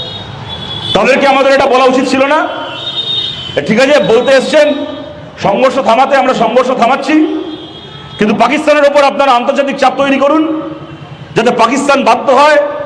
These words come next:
পেহেলগামের ঘটনার অপরাধীদেরকে আমাদের হাতে তুলে দিতে। এটা বলা উচিত ছিল কি ছিল না? এটা বলা যেত কি যেত না? কেন বলতে পারলাম না আমরা?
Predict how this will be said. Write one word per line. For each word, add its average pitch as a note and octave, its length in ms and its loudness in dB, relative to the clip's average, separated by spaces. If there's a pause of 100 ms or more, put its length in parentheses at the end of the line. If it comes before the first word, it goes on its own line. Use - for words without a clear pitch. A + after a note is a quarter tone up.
(380)
পেহেলগামের B3+ 520 2
ঘটনার B3 320 0
অপরাধীদেরকে B3+ 520 2
আমাদের B3 260 2
হাতে B3+ 100 2
তুলে B3 200 0
দিতে। C4+ 300 0 (960)
এটা A3 200 2
বলা G#3+ 240 4
উচিত A3+ 260 0
ছিল A3+ 240 0
কি A3+ 100 -2
ছিল G3+ 200 0
না? F#3+ 100 -2
এটা F3 120 -2
বলা F#3+ 260 0
যেত F#3+ 160 0
কি F#3+ 140 -2
যেত D#3+ 180 -2
না? B2 160 -4 (1300)
কেন A3 200 0
বলতে G#3 220 2
পারলাম E3 300 0
না C#3 100 -4
আমরা? A#2+ 280 -4